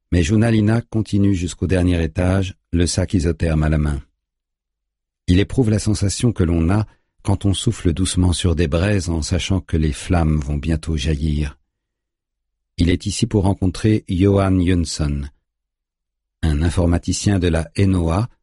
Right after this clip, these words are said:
et l'un des meilleurs experts en informatique d'Europe. Pendant de nombreuses années,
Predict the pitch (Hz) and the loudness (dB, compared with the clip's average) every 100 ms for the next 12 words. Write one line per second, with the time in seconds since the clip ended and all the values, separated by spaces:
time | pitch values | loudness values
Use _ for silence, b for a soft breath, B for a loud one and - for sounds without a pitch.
0 | _ _ _ - 85 98 82 85 101 98 | _ _ _ 2 2 2 0 2 2 2
1 | 98 87 78 - 98 85 78 80 - 76 | 0 -2 -6 -4 -4 -2 -2 -2 0 -2
2 | 76 - 69 85 73 71 - _ _ _ | -2 -4 -4 -2 -2 -4 -8 _ _ _
3 | _ _ _ _ _ _ _ - 90 98 | _ _ _ _ _ _ _ -2 0 2
4 | 82 90 107 98 98 80 85 98 | 2 2 2 2 0 0 0 2